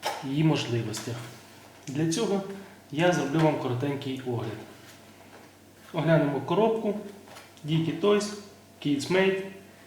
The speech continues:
City Liner. Ось такий іграшковий трамвай, де нам зразу ми бачимо зображено кілька переваг його,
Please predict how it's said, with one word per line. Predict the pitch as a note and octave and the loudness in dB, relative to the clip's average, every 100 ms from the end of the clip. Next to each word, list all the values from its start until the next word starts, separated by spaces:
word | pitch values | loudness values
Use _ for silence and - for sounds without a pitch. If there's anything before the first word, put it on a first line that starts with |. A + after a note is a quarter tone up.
| - | -14
City | - G#3+ G3 E3 | -6 -4 2 4
Liner. | C3 A#2+ A2 G#2+ - - - - - - - - - - | 4 2 -2 -6 -10 -16 -20 -20 -20 -20 -20 -20 -10 -4
Ось | E3 | 0
такий | F3 E3 E3 | 0 0 2
іграшковий | E3 D3 D3+ - D3+ D#3 | 2 2 0 2 2 2
трамвай, | - E3+ E3 G3 G3+ - - - - - - - - - - - - - | 2 2 4 2 0 -2 -10 -18 -20 -20 -20 -20 -20 -20 -20 -20 -12 0
де | D3+ | 4
нам | D3+ D3+ - - E3 | 6 4 2 -2 -4
зразу | C#3+ D#3 D#3 C#3 B2 - - - D3 | 2 4 6 4 -2 -10 -16 -10 -4
ми | |
бачимо | C#3+ D3 - C3+ C3+ | 2 2 2 0 0
зображено | C#3 D3 C3+ C3 B2+ B2 - - - - - - | 0 2 2 2 0 -2 -8 -16 -20 -18 -18 -4
кілька | - D#3+ D#3 C3 B2 - - - | 2 4 4 4 2 -6 -12 4
переваг | D#3+ D3 D3+ F#3+ - - - | 6 8 8 8 6 -2 0
його, | E3 D#3+ D#3+ | 4 6 6